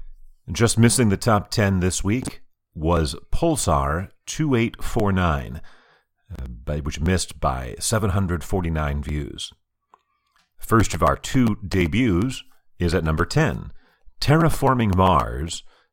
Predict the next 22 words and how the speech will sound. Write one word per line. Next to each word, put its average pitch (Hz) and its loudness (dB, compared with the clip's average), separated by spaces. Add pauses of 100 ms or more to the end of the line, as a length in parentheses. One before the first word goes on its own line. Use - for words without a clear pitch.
Venus 92 0 (180)
Next, 87 -2 (440)
by 62 -8
Jacob 85 -2
Frixelius, 104 0
published - 0
by 65 -4
Stronghold 87 2
Games, 71 -4 (320)
with 78 -4
nineteen 127 0
thousand 78 0 (320)
nine 76 0
hundred 85 0 (120)
sixty-two 98 -2
views, 71 -4 (420)
just 73 -4
missing 85 0
the 67 -6
twenty 78 -4
K 95 -2
mark. 65 -6